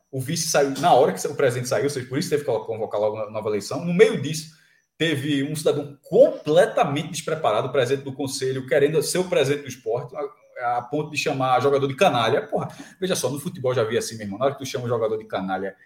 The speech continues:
não tem. E n-, não existe um jogador que escute um negócio desse e, a partir disso, o time se transforma numa coisa boa, não. Não tem como.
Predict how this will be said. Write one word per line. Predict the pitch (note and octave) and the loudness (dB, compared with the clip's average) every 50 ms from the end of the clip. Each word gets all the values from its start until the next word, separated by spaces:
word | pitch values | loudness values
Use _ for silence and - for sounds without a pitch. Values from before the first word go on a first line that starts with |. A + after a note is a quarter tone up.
| _ _ _ _ | _ _ _ _
não | - C#3+ D3+ D#3 D#3+ D#3 D3 - - - _ | -10 -4 -2 0 2 2 0 -2 -4 -4 _
tem. | - C#3 C3 B2+ B2 A#2+ B2 - - - - - - - - | 2 4 4 4 2 -2 -4 -6 -12 -18 -18 -18 -18 -14 -10
E | C#3+ D#3+ F3+ - _ _ - | -8 -8 -8 -10 _ _ -12
n-, | G3 G3 A3 - - | -10 -10 -10 -6 -4
não | G3 A3+ | 0 0
existe | G#3 E3+ B2+ D3+ F3 E3+ | 2 2 2 0 0 2
um | F3+ | 4
jogador | E3 F3 E3+ E3+ D#3 - C#3+ C#3 | 4 6 6 6 4 4 2 0
que | - - | -4 -6
escute | C#3 - - D3+ D#3 | -10 -10 -8 -10 -6
um | D#3 | -2
negócio | D#3 C#3+ C3+ C3+ C3+ C3 - - B2 | -2 2 4 4 4 4 2 -2 -2
desse | C3 C3+ C3+ - - - - | -2 0 0 -2 -4 -2 2
e, | D3+ | 2
a | D3 | 2
partir | - - C#3+ B2+ - - - F3+ B2+ | 4 4 2 2 2 -2 -6 -6 -6
disso, | A#2+ C#3+ C#3 - - - | -8 -8 -10 -10 -10 -12
o | - | -10
time | - D#3 D3+ | -8 -6 -6
se | D#3 - | -6 -6
transforma | - - C#4+ - C#3 C3+ C#3 | -6 -6 -2 0 0 0 0
numa | C3+ - - | -2 -2 -2
coisa | C3+ B2 C3 | 0 0 0
boa, | B2+ B2 B2+ - F#2+ | 0 0 0 -2 -2
não. | F#2+ G2 | -2 -2
Não | D#3+ F#3 F#3 | -2 -2 0
tem | F3 F3 E3 | -2 -4 -4
como. | - - G#2 F#2+ F2+ - | -4 -6 -8 -8 -8 -12